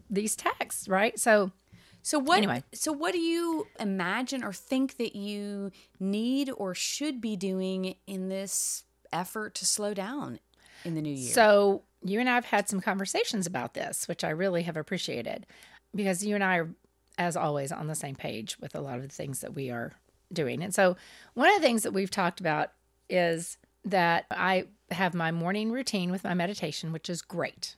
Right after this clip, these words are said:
Speaker 2: Mm-hmm.
Speaker 1: I go outside with my dogs. I take my little cup of coffee or tea outside. I sit down on the steps and I meditate for ten minutes. But then I would get up from that meditation
Speaker 2: <laughs>
Speaker 1: and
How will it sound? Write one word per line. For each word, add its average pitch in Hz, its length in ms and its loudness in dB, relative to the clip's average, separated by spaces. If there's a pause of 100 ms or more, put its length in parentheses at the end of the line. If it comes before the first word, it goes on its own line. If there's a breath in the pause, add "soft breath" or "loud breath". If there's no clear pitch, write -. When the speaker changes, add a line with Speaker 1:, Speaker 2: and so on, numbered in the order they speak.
Speaker 2:
Mm-hmm. 147 160 -6
Speaker 1:
I 156 80 -4
go 170 140 -4
outside 185 440 -2
with 220 140 -6
my 240 120 0
dogs. 185 480 0
I - 120 -12
take - 220 -12
my 175 180 -6 (220)
little 165 260 -12
cup - 200 -10
of 180 220 -8 (480 soft breath)
coffee 240 380 0
or 254 80 0
tea 226 380 -2
outside. 175 600 2 (440 soft breath)
I 165 140 -2
sit 233 280 -2
down 240 200 0
on 240 100 0
the 247 80 0
steps - 520 -2
and 175 140 -6
I 170 80 -2
meditate 180 480 -4
for 165 120 -6
ten 156 240 -6
minutes. - 440 -8 (260)
But 202 160 -2
then 240 160 2
I 233 120 4
would 196 220 0
get 220 160 0
up 269 220 4
from 208 140 0
that 202 120 0
meditation 180 760 -2
Speaker 2:
<laughs> - 40 -8
Speaker 1:
and 147 300 -4